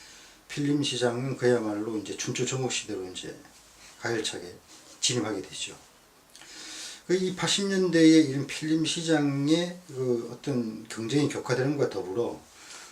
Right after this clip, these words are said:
벌써 그 시절부터, 팔십 년대 초부터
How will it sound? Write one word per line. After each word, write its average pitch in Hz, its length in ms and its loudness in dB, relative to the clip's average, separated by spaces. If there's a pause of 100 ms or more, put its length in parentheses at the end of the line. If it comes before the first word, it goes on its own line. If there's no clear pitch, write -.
(100)
벌써 - 340 0
그 123 120 2
시절부터, - 720 2
팔십 135 260 -4
년대 131 160 0
초부터 120 640 -2